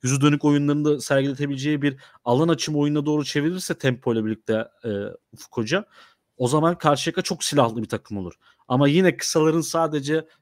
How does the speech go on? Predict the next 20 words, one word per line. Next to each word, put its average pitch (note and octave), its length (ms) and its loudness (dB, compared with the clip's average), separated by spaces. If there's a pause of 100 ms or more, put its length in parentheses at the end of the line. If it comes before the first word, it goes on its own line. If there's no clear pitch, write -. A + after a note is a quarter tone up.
(120)
e, G#2+ 260 -2
köşe C#3 300 -4
kenar D3+ 380 0
penetreleri C3 600 -2
ve B2+ 120 -2
tepe C3+ 240 -8
pick C#3 400 -8
and C3+ 100 -4
roll D#3+ 160 0
oyununa A#2+ 340 -2
devam A2 200 -2
ederse A2 380 -4 (340)
oraya E3 320 2
daha E3 200 4
roller D3+ 360 2
dedik, A#2+ 320 -6
dediğimiz B2+ 360 -4
beş C#3 260 -2
numara B2+ 200 -4
tipinde A#2 460 -2